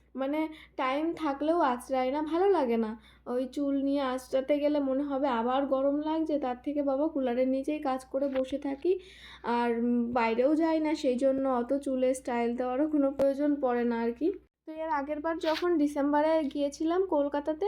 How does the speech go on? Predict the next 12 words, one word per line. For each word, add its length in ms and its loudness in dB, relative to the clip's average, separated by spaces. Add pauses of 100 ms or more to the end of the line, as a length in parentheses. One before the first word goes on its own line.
(420)
তখন 560 0
বাবার 320 2
বাড়িতে 340 2
গিয়ে 420 2 (320)
আমি 420 2
চুলটা 420 2
কেটে 340 2
এসেছিলাম, 520 0
মানে 220 0
সাইজ 340 0
করে 280 2
এসেছিলাম। 460 0